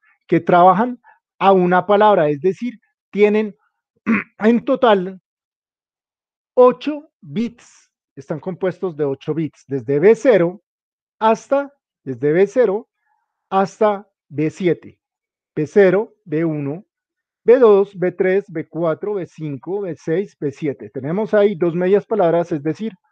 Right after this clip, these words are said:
una palabra en total, ¿vale? De todo esto. Bueno, entonces,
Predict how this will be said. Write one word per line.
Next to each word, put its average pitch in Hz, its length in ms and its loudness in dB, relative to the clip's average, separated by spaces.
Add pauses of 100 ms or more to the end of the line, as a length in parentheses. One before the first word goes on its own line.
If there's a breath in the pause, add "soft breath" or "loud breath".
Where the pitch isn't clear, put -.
(280)
una 170 340 0
palabra 131 400 0
en 127 100 -8
total, 180 440 -2 (560)
¿vale? 156 280 0
De 160 200 -10
todo 131 180 -4
esto. - 240 -16 (760 soft breath)
Bueno, 180 460 2 (400 soft breath)
entonces, 165 540 2